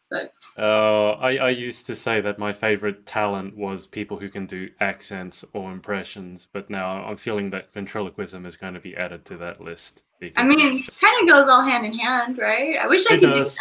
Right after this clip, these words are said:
Speaker 1: accents better. That's the, that's where the challenge comes in, when you try to do an accent without, because a lot of accents I feel like come with our, um,
Speaker 2: It's very
Speaker 1: mouth,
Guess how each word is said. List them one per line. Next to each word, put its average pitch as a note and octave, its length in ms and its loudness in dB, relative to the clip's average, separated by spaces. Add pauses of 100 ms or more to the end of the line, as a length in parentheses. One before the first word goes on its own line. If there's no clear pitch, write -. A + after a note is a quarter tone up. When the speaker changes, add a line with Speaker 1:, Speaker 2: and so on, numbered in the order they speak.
(100)
Speaker 1:
accents - 380 -6
better. F3+ 340 -2
That's A3 280 0
the, B3+ 240 0
that's D#4 300 4
where D4+ 140 0
the B3+ 100 -2
challenge A3+ 420 2
comes G3+ 240 -6
in, F#3 200 -6
when F#3+ 160 -6
you F#3+ 80 -6
try G#3+ 280 -2
to A3+ 80 -4
do G#3 520 -2 (120)
an - 120 -6
accent G#3 580 0
without, F#3 720 6 (140)
because A3+ 240 0
a A3 80 6
lot A#3 180 8
of C4 140 6
accents A#3 440 4
I G3+ 120 -8
feel G3 200 -4
like F3+ 220 -2
come G3+ 240 0
with F#3 180 -6
our, F3+ 360 2 (580)
um, F#3+ 640 4 (240)
Speaker 2:
It's B2+ 180 -4
very D3 220 4
Speaker 1:
mouth, F#3+ 140 8